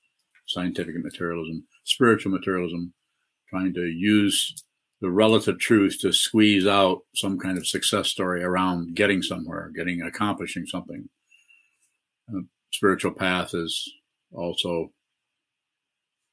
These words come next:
quite full of that in different ways, in different situations. Dependently risen, causes and conditions are arising.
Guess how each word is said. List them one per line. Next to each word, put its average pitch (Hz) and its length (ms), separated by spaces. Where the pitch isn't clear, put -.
quite 92 240
full 80 160
of 82 60
that 80 200
in 90 100
different 82 260
ways, 82 420
in 104 200
different 95 280
situations. 90 800
Dependently 135 440
risen, 107 360
causes 123 460
and 123 120
conditions 107 480
are 95 180
arising. 95 640